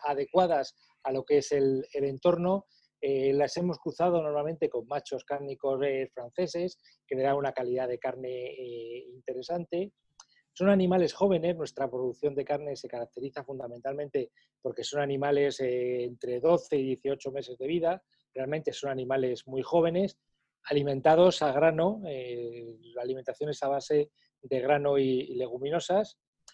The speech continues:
y todo ello encuadrado en el modelo europeo de producción. Es un modelo, bueno, exigente, es un modelo que, que, que controla, eh,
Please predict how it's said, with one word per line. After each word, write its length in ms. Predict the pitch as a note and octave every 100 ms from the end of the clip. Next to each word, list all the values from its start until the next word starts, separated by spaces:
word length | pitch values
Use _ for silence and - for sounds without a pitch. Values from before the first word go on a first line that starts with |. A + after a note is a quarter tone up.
| _ _
y 120 | - C#3+
todo 320 | G3 G3 G3
ello 180 | F#3+ G#3
encuadrado 540 | G3+ D#3+ D3+ D#3+ F3+
en 80 | E3+
el 140 | D3+
modelo 400 | C#3 C3 D3 D3+
europeo 460 | D#3 D3+ C3 D3 D3
de 120 | C#3+
producción. 560 | B2+ A#2+ A#2 D3+ D3 C3+
Es 120 | -
un 120 | C#3+
modelo, 500 | C#3 C#3+ D3 E3+ F3 _ _ _ _
bueno, 200 | C3+ C#3+
exigente, 720 | C#3+ - A#2 E3+ F3 F3 A3
es 160 | F3+ -
un 80 | B2+
modelo 480 | B2 C3 C3 C3+ -
que, 180 | C3 A#2+
que, 300 | C3 B2+ B2
que 120 | B2+
controla, 840 | - B2 D3 D3 C#3+ C#3 C3+ C3 C3+
eh, 260 | C3+ C3